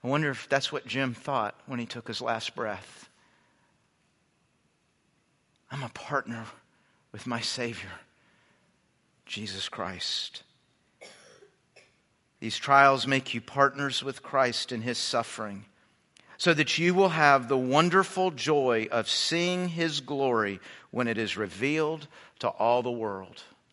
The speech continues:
We've heard that a couple of times now in this letter, haven't we? If you're insulted because you bear the name of Christ, you'll be blessed, for the glorious Spirit of God rests upon you. If you suffer, however, it must not be for murder,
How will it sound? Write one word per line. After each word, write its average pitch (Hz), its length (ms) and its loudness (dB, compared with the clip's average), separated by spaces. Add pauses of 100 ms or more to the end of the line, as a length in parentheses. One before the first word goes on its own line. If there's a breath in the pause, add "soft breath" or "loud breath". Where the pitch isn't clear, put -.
(140)
We've 120 220 -4
heard 131 160 2
that 123 140 6
a 120 40 2
couple 147 300 -6
of 113 80 -6
times 117 340 0
now 120 140 -2
in 113 120 -2
this 110 180 -4
letter, 113 260 0
haven't 117 320 0
we? 98 240 -10 (1400 loud breath)
If 156 180 6
you're 226 200 12
insulted 214 800 6
because 156 360 4
you 147 140 2
bear 151 340 8
the 170 140 4
name 160 340 2
of 135 180 0
Christ, 160 480 4
you'll 156 140 -2
be 151 140 -4
blessed, 139 760 0
for 147 140 -2
the 135 140 2
glorious 160 500 2
Spirit 170 420 0
of 151 140 -4
God 131 320 2
rests 120 340 0
upon 123 320 -2
you. 127 280 -2 (340 loud breath)
If 180 180 8
you 190 120 2
suffer, 233 460 6
however, 151 580 8
it 180 80 4
must 214 260 6
not 220 240 8
be 175 180 6
for 151 200 0
murder, 139 560 6